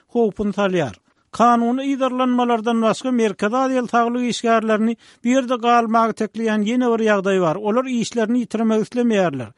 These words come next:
Sebäbi işlerini ýitirseler, olar maliýet aýdan kyn ýagdaýa düşjekler.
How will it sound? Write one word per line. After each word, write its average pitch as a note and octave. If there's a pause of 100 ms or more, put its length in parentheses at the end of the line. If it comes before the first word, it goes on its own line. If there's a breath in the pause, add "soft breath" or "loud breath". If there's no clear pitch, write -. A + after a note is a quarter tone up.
(280 loud breath)
Sebäbi A3+
işlerini A#3
ýitirseler, A#3+ (220 soft breath)
olar G#3+ (120)
maliýet B3+
aýdan A3+
kyn C4
ýagdaýa G#3
düşjekler. F3+